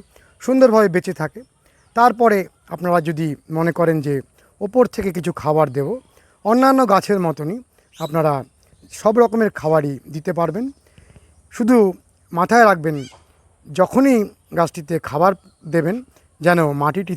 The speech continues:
থাকে একেবারে শুকনো, মাটিতে একেবারে প্রচুর জল রয়েছে, সে অবস্থায় খাবারটা দেবেন না। আর অন্যান্য গাছের মতনই এই গাছেও যে রোগ পোকাগুলো লাগে, তুলনামূলকভাবে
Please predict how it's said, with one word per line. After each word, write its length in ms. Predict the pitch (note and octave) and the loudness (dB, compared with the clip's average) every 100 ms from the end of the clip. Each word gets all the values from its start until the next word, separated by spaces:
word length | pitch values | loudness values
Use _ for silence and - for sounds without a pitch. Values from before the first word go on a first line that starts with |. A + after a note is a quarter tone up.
| D3+ | -6
থাকে 220 | - D3+ C3+ _ _ D#3 | -6 -6 -6 _ _ -8
একেবারে 320 | G3+ G3 F#3 - | -2 0 0 -2
শুকনো, 320 | E3 D3+ E3 B3+ _ _ _ _ - | -8 -6 -6 -8 _ _ _ _ -4
মাটিতে 340 | E3 E3+ E3+ G3 | -2 -2 0 0
একেবারে 320 | F3 F3+ F3 D#3+ - _ _ _ - | 2 0 0 -2 -6 _ _ _ -6
প্রচুর 260 | A3 C4+ A#3 D#3 | -2 0 0 4
জল 160 | F3 F3 | 4 4
রয়েছে, 280 | F3 D#3+ D#3+ D3+ - _ _ _ | 0 -2 -6 -8 -10 _ _ _
সে 140 | - A3 G3+ | -2 2 2
অবস্থায় 340 | G3 - F3 - | 2 -2 -4 -2
খাবারটা 420 | D3 D3+ - C#3+ A#2+ _ C3+ D3+ | -2 -2 -4 -10 -10 _ -6 -2
দেবেন 220 | E3+ F#3+ G3 | 0 0 -2
না। 60 | C4 _ _ _ _ _ _ _ _ E3+ | -6 _ _ _ _ _ _ _ _ 2
আর 180 | E3+ D3+ - _ _ _ G3 | 2 2 -8 _ _ _ -2
অন্যান্য 320 | A3+ B3+ B3+ G#3 | 2 4 4 2
গাছের 260 | G3+ G#3+ G3+ | 2 0 0
মতনই 340 | G3 G#3 F#3 E3+ - _ _ _ | -2 -2 -4 -6 -10 _ _ _
এই 140 | G3 G#3 | -2 0
গাছেও 300 | G3+ A3 G#3+ F3+ - _ _ - | 2 2 0 -2 -8 _ _ -6
যে 180 | D#3 F#3 E3 | 0 0 0
রোগ 100 | F3+ - | -4 -6
পোকাগুলো 360 | F#3 F#3+ F#3 F3+ D#3+ | -2 0 2 2 2
লাগে, 220 | D3 D#3 A#3+ _ _ _ _ - | -2 -4 -10 _ _ _ _ -2
তুলনামূলকভাবে 800 | B3+ C4+ B3+ A#3+ A3 F#3 G3+ | 2 4 4 4 2 2 2